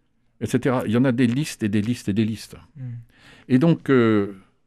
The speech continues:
Speaker 1: tout ceci, il faut le regarder, il faut s'efforcer de le regarder avec, euh, une espèce d'admiration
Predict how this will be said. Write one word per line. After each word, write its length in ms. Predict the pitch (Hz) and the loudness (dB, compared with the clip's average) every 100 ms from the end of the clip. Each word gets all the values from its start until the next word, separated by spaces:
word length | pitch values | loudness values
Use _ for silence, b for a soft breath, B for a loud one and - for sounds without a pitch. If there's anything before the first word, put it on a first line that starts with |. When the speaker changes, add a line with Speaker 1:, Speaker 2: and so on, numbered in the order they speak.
| _ _ _ - | _ _ _ -8
Speaker 1:
tout 120 | 170 | -4
ceci, 420 | - 123 175 185 | -2 -2 0 -2
il 160 | 139 120 | 0 -2
faut 140 | 143 | 0
le 60 | 127 | 0
regarder, 600 | 135 127 117 139 175 214 _ _ _ _ _ _ 117 | 2 0 0 0 -2 -6 _ _ _ _ _ _ -8
il 80 | |
faut 120 | - 127 | -2 -2
s'efforcer 520 | - 151 156 - 160 | 0 -2 -2 -4 -2
de 80 | 139 | 0
le 80 | |
regarder 580 | 107 110 101 104 117 170 - _ _ _ _ _ _ _ | 0 -2 -4 -4 -4 -4 -10 _ _ _ _ _ _ _
avec, 540 | - 117 139 139 - 123 | -4 0 2 0 -4 -2
euh, 480 | 113 107 98 92 104 _ _ _ _ _ _ _ _ _ _ _ _ _ _ _ _ _ _ _ _ _ _ | 0 2 0 -2 -6 _ _ _ _ _ _ _ _ _ _ _ _ _ _ _ _ _ _ _ _ _ _
une 120 | 127 | 2
espèce 280 | 123 - 120 | 2 4 2
d'admiration 720 | 110 135 135 131 - 117 113 | 2 2 0 -2 -2 -2 -2